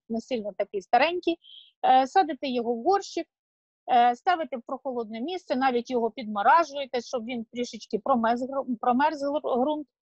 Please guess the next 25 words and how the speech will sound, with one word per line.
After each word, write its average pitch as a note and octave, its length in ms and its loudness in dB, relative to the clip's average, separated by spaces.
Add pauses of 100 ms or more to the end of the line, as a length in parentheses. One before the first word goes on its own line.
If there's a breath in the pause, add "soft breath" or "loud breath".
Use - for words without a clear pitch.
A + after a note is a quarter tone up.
(380 loud breath)
а E4+ 100 4
потім F#4 420 2
за D#4 180 2
місяць D#4+ 640 -8 (240)
до D4 120 -4
того E4+ 300 2
часу, D#4 560 -2
як C#4 220 -4
вам F4 160 0
потрібен A#3 580 -4 (300)
квітучий C4 480 -4
бузок, E4 440 2 (320)
ви F#4+ 100 4
можете E4 360 4
поставити C#4+ 600 0
в A#3 60 -6
тепле C4 340 -2
місце, F4 320 -4
полити B3+ 400 -2
теплою A3+ 420 0
гарячою A3 460 -2
такою B3+ 280 -2
водичкою C4 480 -2
тридцять C#4 360 -4
градусів, A#3+ 500 2